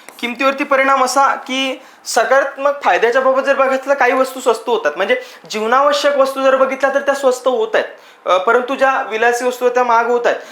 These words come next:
तर किमतीवरती जीवनावश्यक वस्तू जास्त आपण यूज करतो, त्या कारणाने हे सकारात्मक आपल्याला याच्यामध्ये म्हणता येणार आहे. अ, तोटे जर बघितले तर महागाई वाढेल, काही गोष्टींमध्ये महागाई वाढेल. आता एक तोट्यांच्या बाबत जर बघितलं आपण,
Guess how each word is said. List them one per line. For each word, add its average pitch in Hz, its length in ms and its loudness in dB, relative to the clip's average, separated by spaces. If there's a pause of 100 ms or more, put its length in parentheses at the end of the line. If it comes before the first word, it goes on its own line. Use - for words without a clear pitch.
(140)
तर 247 100 2
किमतीवरती 277 580 -2
जीवनावश्यक 254 500 -2
वस्तू 269 200 -2
जास्त 247 260 -2
आपण 247 240 0
यूज 240 200 -8
करतो, 233 240 -6
त्या 226 180 -2
कारणाने 226 280 -2
हे 240 100 0
सकारात्मक 220 540 -2
आपल्याला 190 260 -4
याच्यामध्ये 190 340 -8
म्हणता 175 240 -8
येणार 175 220 -4
आहे. 170 160 -6 (380)
अ, 202 140 2 (120)
तोटे 294 220 2
जर 294 160 2
बघितले 294 340 0
तर 285 120 0
महागाई 240 520 0
वाढेल, 208 500 0 (1800)
काही 294 220 0
गोष्टींमध्ये 294 540 2
महागाई 214 320 0
वाढेल. 147 220 -2
आता 254 280 0 (260)
एक 285 320 -2
तोट्यांच्या 269 540 4
बाबत 277 220 2
जर 277 120 2
बघितलं 269 360 0
आपण, 175 180 -4